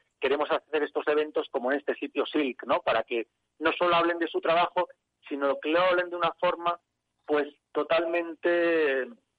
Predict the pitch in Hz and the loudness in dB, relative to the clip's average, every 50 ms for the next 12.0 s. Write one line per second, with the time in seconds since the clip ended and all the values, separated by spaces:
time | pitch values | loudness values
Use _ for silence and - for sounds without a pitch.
0 | _ _ - 151 143 143 143 143 143 135 - - 143 147 160 180 180 175 180 175 | _ _ -2 -2 -2 -2 -4 -6 -8 -8 -6 -4 0 2 2 4 4 4 4 4
1 | 170 165 151 - - 151 139 127 120 - 165 165 165 151 156 156 156 156 156 156 | 2 2 0 -2 -4 -6 -6 -6 -4 -2 0 0 0 0 0 0 0 2 2 0
2 | 151 147 - 156 151 151 156 156 - 160 165 170 165 - - 175 170 165 _ _ | -2 -2 -2 0 0 0 0 0 0 2 2 2 0 0 -2 -2 -4 -4 _ _
3 | _ _ _ _ _ _ _ _ _ - 139 135 135 139 - - - - - 160 | _ _ _ _ _ _ _ _ _ -2 0 0 2 0 0 -2 -4 -4 -4 -4
4 | 160 160 - 156 147 147 - - 175 175 165 170 165 165 165 160 156 - - _ | -4 -2 -2 -2 -2 -4 -6 -6 -4 -2 0 0 2 2 0 0 -2 -4 -10 _
5 | - - 131 - - 156 156 147 143 143 160 - - - - - 175 170 170 170 | -12 -12 -10 -6 -4 -2 0 0 0 0 0 -2 -4 -6 -4 -2 0 2 2 2
6 | 160 143 - 139 135 147 139 - - 165 147 156 156 151 143 - - 160 147 143 | 0 -2 -4 -6 -6 -6 -4 -4 -4 -4 -2 -2 -2 -2 -4 -4 -4 -4 -2 0
7 | 151 156 165 165 160 180 196 - _ _ _ _ _ - 147 170 190 190 - - | 0 0 0 0 0 -2 -2 -4 _ _ _ _ _ -6 -4 -4 -4 -4 -4 -2
8 | 135 131 147 147 139 - 170 165 147 156 151 160 180 180 - 208 214 220 240 - | -2 0 0 0 0 -2 -4 -4 -2 -2 0 0 0 -2 -2 -6 -8 -8 -8 -10
9 | - _ _ _ _ _ _ - 127 113 110 110 110 110 139 160 - - - - | -18 _ _ _ _ _ _ -14 -10 -8 -6 -6 -4 -2 -2 -4 -4 -6 -6 -4
10 | 117 110 110 110 110 110 110 110 110 110 - - 156 143 147 135 123 107 101 101 | -4 -2 0 2 2 2 0 -2 -6 -8 -6 -6 -4 -2 -2 -2 -2 -2 -2 -2
11 | 101 101 - 104 101 101 98 98 98 95 104 101 92 - _ - 139 160 - | -2 -2 -2 -2 -2 -2 -4 -6 -6 -4 -2 -2 -2 -4 _ -4 -2 -2 -2